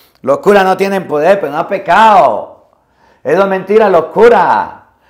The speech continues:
Ellos para escuchar los cuentos a la gente, para escuchar los chistes. ¡Ah! "¿Quién puede perdonar pecado?".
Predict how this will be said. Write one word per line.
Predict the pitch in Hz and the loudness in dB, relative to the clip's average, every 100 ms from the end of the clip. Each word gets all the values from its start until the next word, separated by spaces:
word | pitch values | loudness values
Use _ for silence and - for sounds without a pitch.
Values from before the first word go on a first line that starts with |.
| _ | _
Ellos | 151 185 | 0 0
para | 170 | 0
escuchar | 165 151 147 175 | -4 -6 -6 -4
los | 180 143 | -4 -4
cuentos | 170 180 170 | -4 -4 -6
a | |
la | 139 | -6
gente, | 139 175 156 | -8 -10 -10
para | 127 | -10
escuchar | 123 165 | -6 -6
los | 147 | -6
chistes. | - 330 - _ | -8 -14 -16 _
¡Ah! | - 220 170 - - _ _ _ _ _ _ | -2 2 2 -2 -12 _ _ _ _ _ _
"¿Quién | 165 202 | -6 -4
puede | 185 240 233 220 | 0 2 4 4
perdonar | 190 202 214 | 2 0 0
pecado?". | 202 226 226 185 143 - | 0 4 4 4 0 -8